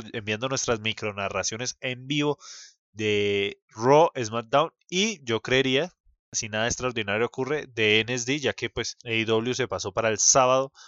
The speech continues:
por los casos de la N B A, así que es muy probable que también, eh, estemos narrando lo que pase en N X T. Recuerden, para recibir estas micronarraciones, agregarnos a WhatsApp. Nuestro número es símbolo de más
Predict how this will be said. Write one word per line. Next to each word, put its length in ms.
por 160
los 500
casos 260
de 100
la 140
N 160
B 120
A, 160
así 180
que 140
es 100
muy 140
probable 380
que 80
también, 480
eh, 560
estemos 600
narrando 440
lo 100
que 100
pase 300
en 180
N 600
X 300
T. 160
Recuerden, 560
para 260
recibir 580
estas 320
micronarraciones, 880
agregarnos 640
a 100
WhatsApp. 540
Nuestro 320
número 420
es 160
símbolo 500
de 100
más 420